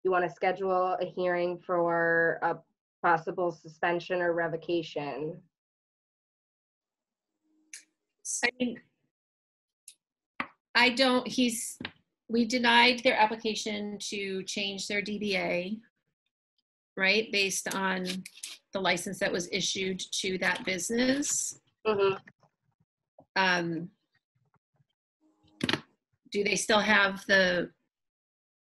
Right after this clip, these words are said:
Speaker 2: Ibiza Tapas on their sign out front?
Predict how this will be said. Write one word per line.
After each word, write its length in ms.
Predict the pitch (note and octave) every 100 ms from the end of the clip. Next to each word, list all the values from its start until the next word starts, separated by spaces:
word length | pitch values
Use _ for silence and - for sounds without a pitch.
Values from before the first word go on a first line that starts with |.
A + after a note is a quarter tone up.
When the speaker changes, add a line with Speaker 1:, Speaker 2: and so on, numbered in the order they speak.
| -
Speaker 2:
Ibiza 360 | F#3+ G#3 F#3+
Tapas 480 | G3 G3+ F#3+ G3+ F#3+
on 60 | F#3+
their 120 | F#3
sign 640 | E3+ F#3+ F#3 G3+ A#3+ C4+ - _ _ _ -
out 220 | A3+ -
front? 640 | - C4+ C#4+ - - -